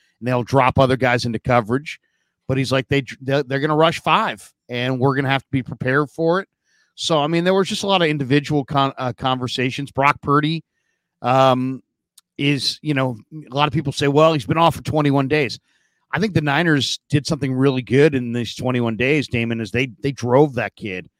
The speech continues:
Film, work, uh, perfecting the mistakes that he made during the year, cleaning up his technique,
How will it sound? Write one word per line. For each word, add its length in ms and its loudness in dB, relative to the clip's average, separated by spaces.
Film, 760 2
work, 640 4
uh, 320 -6
perfecting 920 -2
the 100 -8
mistakes 580 0
that 120 -4
he 40 0
made 260 2
during 240 4
the 80 -2
year, 500 2
cleaning 420 0
up 100 0
his 140 -4
technique, 720 -4